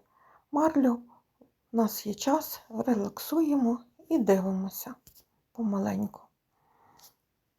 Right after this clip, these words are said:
Юшки вже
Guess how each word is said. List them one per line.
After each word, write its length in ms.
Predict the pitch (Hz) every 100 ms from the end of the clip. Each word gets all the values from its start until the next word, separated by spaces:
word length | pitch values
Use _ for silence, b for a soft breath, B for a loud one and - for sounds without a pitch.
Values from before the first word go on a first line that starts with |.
| _ _ _ _ _ _ _ _ _ _ _ _ _ _ _ _ _ _ _ _ _ _ b b b b b b b b
Юшки 400 | 220 320 - -
вже 300 | 220 208 196